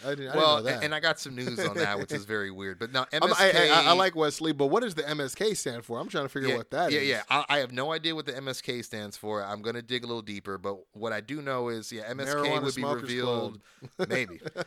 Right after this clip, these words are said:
Speaker 2: uh, would be revealed as Wesley and Na-, Nash Carter, formerly known as Desmond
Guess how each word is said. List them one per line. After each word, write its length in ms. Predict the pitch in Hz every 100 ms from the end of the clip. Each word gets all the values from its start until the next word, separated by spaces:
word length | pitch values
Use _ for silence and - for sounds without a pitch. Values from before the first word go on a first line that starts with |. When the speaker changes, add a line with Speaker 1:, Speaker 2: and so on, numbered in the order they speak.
| - 156 180 -
Speaker 2:
uh, 180 | 123 117
would 140 | 120
be 140 | 131
revealed 400 | 127 120 127 123 127
as 360 | 120 117 110 98
Wesley 420 | 131 160 - 160
and 100 | 143
Na-, 180 | 139 143 117
Nash 320 | 120 147 185
Carter, 500 | - 214 196 123 113
formerly 520 | - - 170 190 185
known 200 | 165 156
as 160 | 151 135
Desmond 500 | 107 131 160 156 156